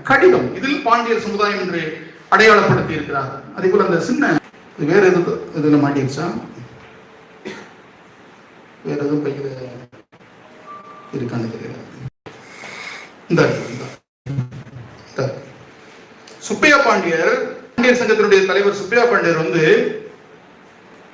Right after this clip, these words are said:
ஆ, சென்சஸ் கமிஷனர்,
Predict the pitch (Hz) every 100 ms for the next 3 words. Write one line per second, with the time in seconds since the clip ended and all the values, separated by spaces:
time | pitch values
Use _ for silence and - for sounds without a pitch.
0 | - - - - 185 170 170 165 165 -
1 | 254 320 285 254 - - - - _ _
2 | _ _ - - - 208 240 - 226 170
3 | - -